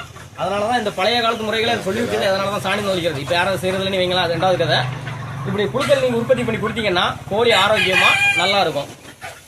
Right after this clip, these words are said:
ஓகே, நம்ம சேனலை சப்ஸ்கிரைப் பண்ணாதவங்க சப்ஸ்கிரைப் பண்ணிக்கோங்க. இது எல்லாருக்குமே ஒரு பயனுள்ள தகவல். சின்ன சின்ன தகவலா நம்ம சொன்னா கூட, இது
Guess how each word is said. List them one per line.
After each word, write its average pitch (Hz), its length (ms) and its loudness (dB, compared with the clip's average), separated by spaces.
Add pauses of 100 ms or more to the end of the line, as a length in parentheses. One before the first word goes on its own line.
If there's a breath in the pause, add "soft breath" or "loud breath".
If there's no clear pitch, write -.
(440)
ஓகே, 185 180 0 (580)
நம்ம 185 220 -2
சேனலை 226 380 2
சப்ஸ்கிரைப் 214 320 0
பண்ணாதவங்க 196 420 2 (300)
சப்ஸ்கிரைப் 185 340 -2
பண்ணிக்கோங்க. 190 400 0 (240)
இது 151 180 -4
எல்லாருக்குமே 202 440 0 (120)
ஒரு 190 80 0 (100)
பயனுள்ள 262 460 2
தகவல். 190 320 0
சின்ன 247 180 0
சின்ன 247 140 -4 (240)
தகவலா 220 320 2
நம்ம 208 160 0
சொன்னா 190 260 -2
கூட, 190 120 -2
இது 196 120 -2